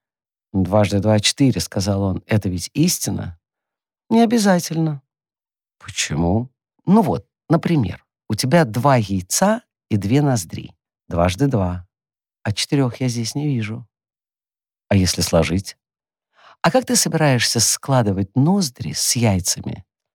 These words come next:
«Оставь это людям». Он задумался, потом спросил:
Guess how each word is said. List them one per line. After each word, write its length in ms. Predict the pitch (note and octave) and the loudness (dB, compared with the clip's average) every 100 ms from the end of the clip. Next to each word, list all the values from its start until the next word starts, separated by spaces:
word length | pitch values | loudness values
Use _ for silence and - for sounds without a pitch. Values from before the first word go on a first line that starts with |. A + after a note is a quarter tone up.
| _ _ | _ _
«Оставь 320 | A#2+ G3+ F#3+ | -2 0 -2
это 160 | G2 F#2+ | -2 -2
людям». 520 | F2 E2+ - - D#2 _ _ _ _ - | -2 -2 -6 -12 -14 _ _ _ _ -4
Он 100 | A2+ | 0
задумался, 680 | A2+ A2+ G2+ F#2+ - F#2+ - _ _ | 2 2 0 -2 -6 -8 -12 _ _
потом 220 | - A2 A#2 | -2 2 0
спросил: 540 | - B2+ A#2 A2+ | 2 0 2 0